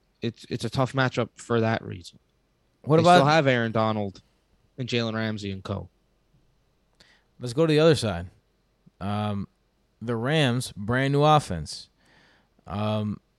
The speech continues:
Speaker 2: the Bears are not the defense they used to be. Now, they still have some really good players on the defense, particularly at linebacker, Roquan Smith and, and, uh, Khalil Mack, of course.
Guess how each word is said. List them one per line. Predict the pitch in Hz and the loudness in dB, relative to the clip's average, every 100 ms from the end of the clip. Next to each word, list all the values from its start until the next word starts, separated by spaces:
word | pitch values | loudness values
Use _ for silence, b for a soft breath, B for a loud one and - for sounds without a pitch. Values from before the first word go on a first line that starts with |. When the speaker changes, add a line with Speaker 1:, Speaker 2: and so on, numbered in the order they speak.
| _ | _
Speaker 2:
the | 123 | -8
Bears | 131 175 190 170 | 0 4 6 6
are | 160 | 4
not | 160 160 | 2 2
the | 147 | 0
defense | 139 143 143 131 | 0 0 0 0
they | 135 | 2
used | 131 131 - | 2 0 -2
to | |
be. | 95 95 | -4 -2
Now, | 98 | -2
they | 110 | -2
still | 104 131 | -2 0
have | 139 139 | 2 2
some | 131 127 | 2 0
really | 123 127 127 | 2 2 2
good | 123 | 0
players | - 147 151 135 | 0 2 4 4
on | 117 | 0
the | 107 | -4
defense, | 107 92 104 104 | -6 -6 -6 -8
particularly | - 123 113 113 | -6 -4 -2 0
at | 107 | 0
linebacker, | 98 107 104 104 98 | 0 -2 -2 -2 -2
Roquan | 101 101 104 - 104 101 | -4 -2 -4 -4 -6 -6
Smith | - 107 104 - | -4 -4 -6 -8
and, | 104 98 98 B B B _ - | -6 -6 -8 B B B _ -6
and, | 110 104 | -4 -4
uh, | 104 101 | -4 -4
Khalil | - 120 117 | -4 -2 -2
Mack, | 110 120 87 85 | -2 -2 -4 -10
of | - | -12
course. | - 71 - | -8 -8 -10